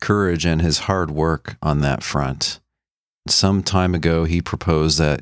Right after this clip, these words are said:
he and I should have a debate either about the Trinity or about the deity of Christ, and I chose the deity of Christ.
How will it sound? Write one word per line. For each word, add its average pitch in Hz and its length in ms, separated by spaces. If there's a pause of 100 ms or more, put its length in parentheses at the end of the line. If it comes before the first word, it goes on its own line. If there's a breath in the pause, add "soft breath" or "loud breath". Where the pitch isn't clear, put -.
(140)
he 87 180
and 80 100
I 78 380
should - 180
have 78 140
a 76 60
debate 76 380
either 73 240
about 67 140
the - 80
Trinity 82 560
or 71 220
about 67 500 (140)
the 76 80
deity 76 360
of 67 120
Christ, 82 480
and 73 180
I 95 140
chose 90 340
the - 80
deity 78 460
of - 140
Christ. - 540